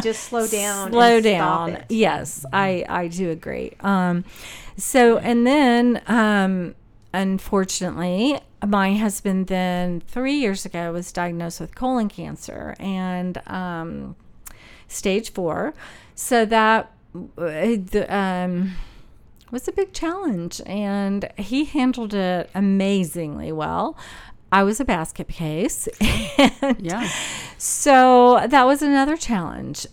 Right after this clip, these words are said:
Speaker 2: And again, that was before covid. So we were going back and forth to Fiji.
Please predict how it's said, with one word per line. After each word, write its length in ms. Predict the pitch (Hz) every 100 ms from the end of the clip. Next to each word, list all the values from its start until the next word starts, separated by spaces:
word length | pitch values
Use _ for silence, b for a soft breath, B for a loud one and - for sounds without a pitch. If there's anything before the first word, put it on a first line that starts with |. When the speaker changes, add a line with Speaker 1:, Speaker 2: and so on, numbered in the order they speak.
| -
Speaker 2:
And 840 | 214 214 208 202 202 202 202 196 - _ _ 208
again, 400 | 208 233 220 220
that 160 | 233
was 140 | 254 -
before 300 | 240 - 254
covid. 680 | - 220 185 175 165 202
So 580 | - - - 220 190 190
we 200 | 180 202
were 260 | 190 214 285
going 340 | 247 196 185
back 240 | 165 160 -
and 120 | 175
forth 240 | 180 170 -
to 80 |
Fiji. 580 | 180 185 170 175 170 190